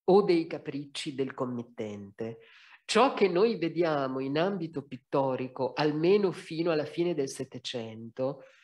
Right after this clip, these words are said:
è in larga misura uno specchio credibile e fedele che fa i conti e con quello che sta passando la moda del tempo e con la regolamentazione che ogni città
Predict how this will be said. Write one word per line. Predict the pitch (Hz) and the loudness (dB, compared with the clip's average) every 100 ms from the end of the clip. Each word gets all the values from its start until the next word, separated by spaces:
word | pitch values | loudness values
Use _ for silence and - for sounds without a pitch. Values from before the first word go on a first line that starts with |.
| - _ _ | -20 _ _
è | 208 | 4
in | 214 180 165 | 6 6 6
larga | 175 208 220 175 | 4 4 2 0
misura | 160 160 160 175 143 139 143 | -2 -4 -2 0 0 0 2
uno | 185 180 | 2 0
specchio | 175 - 160 143 - 139 | -2 0 0 0 -6 -8
credibile | 139 170 160 156 135 139 139 143 156 - | -2 0 0 -2 -4 -2 0 0 -2 -8
e | 165 | -8
fedele | - 143 127 117 113 127 170 - - _ | -4 -2 0 0 0 -2 -2 -8 -20 _
che | - 175 | -2 0
fa | - | 2
i | 180 180 | 2 2
conti | - 147 123 127 127 135 - | 0 0 0 -6 -6 -8 -2
e | - 233 320 403 - - _ _ _ | 4 6 8 4 -2 -16 _ _ _
con | - 175 170 | 0 0 2
quello | 180 165 175 180 185 196 190 - - _ _ _ _ | 2 2 2 2 2 2 -2 -16 -20 _ _ _ _
che | - | -2
sta | 185 190 165 151 175 180 - _ | 0 2 2 4 2 -2 -12 _
passando | 196 165 - 196 175 196 190 | -2 -2 0 2 2 2 0
la | 170 | 0
moda | 143 143 147 139 | 0 -2 0 -2
del | 127 127 | -2 -6
tempo | 127 123 117 117 120 143 147 | -4 -4 -2 -6 -4 -4 2
e | 262 294 311 | 4 2 2
con | 254 185 160 | 4 4 2
la | 151 | 0
regolamentazione | 160 262 226 208 165 143 143 139 - - 139 117 117 123 | 0 2 4 2 2 -4 -6 -10 -10 -6 -4 -4 -6 -8
che | - 165 | -2 2
ogni | 233 208 143 | 2 0 -4
città | - 135 - 151 127 123 | -8 -12 -6 -4 -4 -6